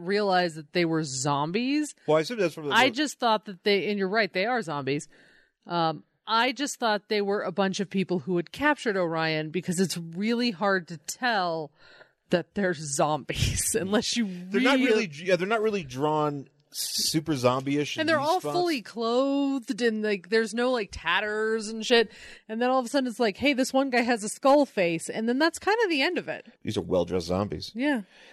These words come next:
Speaker 2: So, uh, and so this is where Necromina comes in. She's like, "Hey."
Speaker 1: Yeah, she was like, "Hey, you told me," I guess in the ep-, issue before this, Darkseid said, "Go get Orion." So she must have gone to wherever, Earth.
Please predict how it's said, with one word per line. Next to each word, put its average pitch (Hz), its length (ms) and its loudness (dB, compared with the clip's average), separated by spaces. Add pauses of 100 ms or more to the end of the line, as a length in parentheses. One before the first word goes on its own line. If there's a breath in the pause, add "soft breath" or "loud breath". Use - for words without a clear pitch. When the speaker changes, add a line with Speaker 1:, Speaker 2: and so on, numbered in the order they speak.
(120 loud breath)
Speaker 2:
So, 127 800 -2
uh, 117 360 2
and 113 240 -4
so 120 460 0
this 120 180 0
is 123 60 -4
where 117 100 0
Necromina 110 460 2
comes 101 260 -2
in. 98 160 2
She's 98 300 -4
like, 95 180 2
"Hey." 117 480 -2
Speaker 1:
Yeah, 233 220 0
she - 220 -4
was 285 120 -4
like, 262 160 0
"Hey, 247 360 0
you 220 200 -4
told 254 380 -2
me," 220 400 0
I 180 80 0
guess 247 240 -2
in 254 60 0
the 214 200 -4
ep-, 190 300 -2
issue 190 300 0
before 165 260 -2
this, 160 360 -4 (400 loud breath)
Darkseid 196 540 -2
said, 165 240 -4
"Go 175 160 0
get 151 400 -2
Orion." 143 760 -2
So 175 200 -4
she 226 220 -2
must 226 240 0
have 180 160 -8
gone 190 300 0
to - 140 -6 (220)
wherever, 185 760 -2
Earth. 185 500 -2